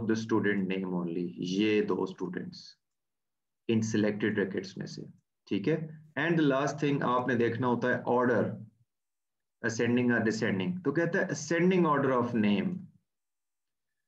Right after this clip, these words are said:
तो name में ascending order कैसे करेंगे? जो alphabet पहले आता है उसका name पहले लिखेंगे और जिस, जो alphabetically बाद में आता है वो बाद में लिखेंगे। इसका मतलब है पहले number पे ये लिखेंगे और दूसरे number पे ये लिखेंगे, क्योंकि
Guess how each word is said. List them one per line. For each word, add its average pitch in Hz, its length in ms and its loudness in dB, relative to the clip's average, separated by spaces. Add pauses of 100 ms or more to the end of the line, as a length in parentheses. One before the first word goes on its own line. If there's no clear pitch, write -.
(180)
तो 127 60 4
name 123 500 4
में 196 100 4
ascending 165 440 2
order 160 180 0
कैसे 160 240 2
करेंगे? 151 380 2
जो 139 460 4
alphabet 151 720 0
पहले 113 300 2
आता 147 280 0
है 143 180 2
उसका 131 320 0
name 110 400 2
पहले 120 260 2
लिखेंगे 143 640 0 (380)
और 123 260 2
जिस, 131 200 2
जो 139 200 2
alphabetically 123 800 2
बाद 107 360 0
में 143 100 2
आता 117 220 0
है 104 60 4
वो 98 80 2
बाद 98 280 -2
में 127 80 0
लिखेंगे। 120 340 0
इसका 127 180 0
मतलब 120 260 4
है 113 260 2
पहले 139 280 2
number 123 320 2
पे 120 100 2
ये 110 240 4
लिखेंगे 139 420 2
और 135 440 0
दूसरे 104 280 0
number 92 260 -8
पे 110 140 -6
ये 101 220 0
लिखेंगे, - 420 -8
क्योंकि 139 320 0